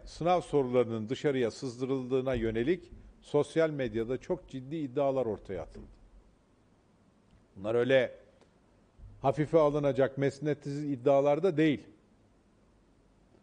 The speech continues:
Ama öseyebe daha yemeden, içmeden, doğru düzgün araştırmadan iddiaları hemen reddetti.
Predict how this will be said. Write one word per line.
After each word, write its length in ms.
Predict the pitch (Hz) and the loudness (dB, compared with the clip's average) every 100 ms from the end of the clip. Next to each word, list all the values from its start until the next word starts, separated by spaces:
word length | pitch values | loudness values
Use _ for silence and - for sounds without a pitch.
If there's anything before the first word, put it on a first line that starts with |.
| _ _ _ _ | _ _ _ _
Ama 240 | 139 143 160 | -4 0 2
öseyebe 680 | 170 - 175 151 139 196 147 | 2 4 6 6 4 -2 2
daha 340 | 143 139 131 | 2 2 0
yemeden, 680 | 147 190 196 175 160 147 151 | 0 2 4 2 2 0 0
içmeden, 680 | 185 - 170 151 151 143 139 | -4 -2 -2 2 2 2 4
doğru 320 | 202 185 151 | 6 6 2
düzgün 300 | 147 123 135 | -2 -2 -2
araştırmadan 1040 | 151 226 208 - 156 143 143 190 254 247 - _ _ - | 2 4 4 2 0 2 4 4 4 -2 -16 _ _ -4
iddiaları 640 | 190 147 156 147 135 131 | -4 0 2 2 2 2
hemen 300 | 180 262 240 | 4 4 4
reddetti. 500 | 214 156 113 - - | 4 4 0 -4 -18